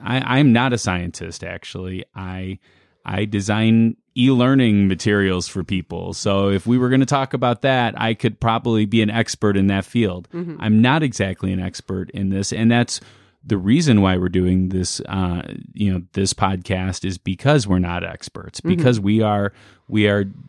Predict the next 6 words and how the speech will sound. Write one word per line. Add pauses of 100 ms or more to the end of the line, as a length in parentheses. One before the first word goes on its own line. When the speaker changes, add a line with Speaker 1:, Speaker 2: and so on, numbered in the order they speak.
Speaker 1:
genuinely (320)
searching
for
answers.
Speaker 2:
Absolutely. (180)
Speaker 1:
But